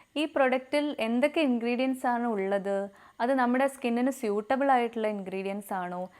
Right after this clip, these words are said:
എന്നുള്ളതാണ് നമ്മൾ കുറച്ചുകൂടെ ശ്രദ്ധിക്കേണ്ട ഒരു കാര്യം. ഹോം കെയർ, എല്ലാവരും ഇഷ്ടപ്പെടുന്ന ഒരു ടോപ്പിക്കാണ് ഹോം കെയർ, അല്ലേ? ഹോം കെയറിലാണ് ഏറ്റവും കൂടുതൽ മിസ്റ്റേക്സ് നമ്മൾ ചെയ്യാറുള്ളത്. ലെമൺ,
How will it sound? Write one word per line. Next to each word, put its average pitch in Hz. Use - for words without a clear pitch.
എന്നുള്ളതാണ് 277
നമ്മൾ 226
കുറച്ചുകൂടെ 208
ശ്രദ്ധിക്കേണ്ട 202
ഒരു 175
കാര്യം. -
ഹോം 294
കെയർ, 180
എല്ലാവരും 226
ഇഷ്ടപ്പെടുന്ന 190
ഒരു 185
ടോപ്പിക്കാണ് 180
ഹോം 175
കെയർ, -
അല്ലേ? 185
ഹോം 247
കെയറിലാണ് 247
ഏറ്റവും 320
കൂടുതൽ 214
മിസ്റ്റേക്സ് 185
നമ്മൾ 175
ചെയ്യാറുള്ളത്. 165
ലെമൺ, 196